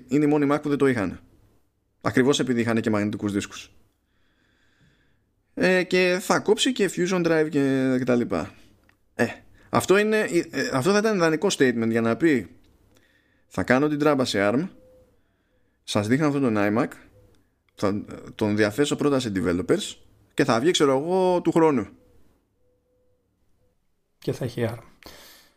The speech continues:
Speaker 2: Ε, υπάρχει περίπτωση να, το, να βγάλει σε αυτό τον iMac, σε αυτή τη σειρά του, υποθέτουμε ότι βγαίνει, ρε παιδί μου, αυτό το design, ε, κάποια μοντέλα με arm και κάποια με Intel; Στην αρχή τουλάχιστον.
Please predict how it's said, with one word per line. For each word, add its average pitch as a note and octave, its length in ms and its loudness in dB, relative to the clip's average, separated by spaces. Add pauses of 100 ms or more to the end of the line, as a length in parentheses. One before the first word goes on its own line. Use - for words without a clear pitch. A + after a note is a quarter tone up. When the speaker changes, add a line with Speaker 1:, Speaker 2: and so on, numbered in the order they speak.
(140)
Speaker 2:
Ε, B2+ 240 -2
υπάρχει C3 320 0
περίπτωση A#2+ 600 0
να, G#2+ 160 -6
το, A2 140 -4
να G#2+ 280 -4
βγάλει G2+ 600 -2
σε - 120 -10
αυτό G2 220 -6
τον G2 240 -6
iMac, G2+ 280 -6
σε - 80 -18
αυτή A2+ 140 0
τη G2+ 60 0
σειρά G2+ 160 0
του, E2+ 200 -10 (500)
υποθέτουμε G#2+ 400 0
ότι G#2 120 -2
βγαίνει, G2 280 2
ρε F#2+ 60 -12
παιδί F#2+ 160 -6
μου, G2 60 -6
αυτό F#2+ 140 -8
το G2+ 180 -6
design, G2+ 340 -2 (420)
ε, G2 280 -2 (300)
κάποια A#2+ 340 2
μοντέλα G#2+ 380 0
με G#2 240 0
arm G#2+ 80 -4
και - 120 -8
κάποια G#2 280 -2
με G2 220 -4
Intel; A#2 220 -2 (2250)
Στην - 220 -6
αρχή A2 240 0
τουλάχιστον. A#2 500 -4